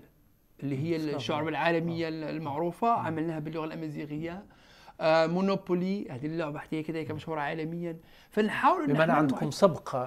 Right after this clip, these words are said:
Speaker 2: في شمال إفريقيا في موضوع الأمازيغية في هذه الأشياء، لأنها مازال ما كايناش في، في المغرب
Speaker 1: في
Speaker 2: وفي
Speaker 1: المغرب
Speaker 2: الجزائر.
Speaker 1: وغيرها، بالضبط.
Speaker 2: مم. مم.
Speaker 1: فنحاول من هذا المجال. أخيرًا ربطنا التعليم والتيفيناغ واللغة الأمازيغية بالتاريخ، وأنت عندك هنا مثال
Speaker 2: نعم.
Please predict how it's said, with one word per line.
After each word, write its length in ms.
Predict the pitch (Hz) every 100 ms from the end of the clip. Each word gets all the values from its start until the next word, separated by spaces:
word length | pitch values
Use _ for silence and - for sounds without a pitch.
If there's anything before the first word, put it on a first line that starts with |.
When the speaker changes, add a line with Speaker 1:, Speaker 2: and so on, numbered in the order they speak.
| - -
Speaker 2:
في 100 | -
شمال 300 | 135 127 139
إفريقيا 520 | 139 127 127 - 147
في 160 | 170 135
موضوع 240 | 127 127
الأمازيغية 540 | 117 123 123 120 139 175
في 140 | 135
هذه 80 | 135
الأشياء، 440 | - 135 185 -
لأنها 560 | - 123 127 120 120 - - - - -
مازال 260 | 113 135 135
ما 60 |
كايناش 400 | 123 131 143 156
في، 300 | - 131 110 95 -
في 80 |
المغرب 220 | 120 117 127
Speaker 1:
في 60 |
Speaker 2:
وفي 100 | 143
Speaker 1:
المغرب 240 | 147 147 123
Speaker 2:
الجزائر. 280 | 113 131
Speaker 1:
وغيرها، 200 | - 143
بالضبط. 440 | 147 156 - 95 185
Speaker 2:
مم. 80 | 156
مم. 60 | 95 - - -
Speaker 1:
فنحاول 400 | 208 208 294 311
من 80 | 208
هذا 120 | 190
المجال. 320 | 170 135 - - - -
أخيرًا 640 | 220 214 - 302 240 226 370 370 _ _ -
ربطنا 800 | 170 190 214 240 240 180 165 180
التعليم 680 | - - 160 135 160 170
والتيفيناغ 680 | 147 - 175 - 156 160 143
واللغة 200 | 139 156
الأمازيغية 840 | 151 160 156 143 147 170 196 208 190 - 135
بالتاريخ، 800 | 180 190 - - - 160 135 127 156
وأنت 160 | 147
عندك 340 | 160 170 160 143
هنا 200 | 151 143
مثال 520 | 143 - 226 269 127
Speaker 2:
نعم. 160 | 110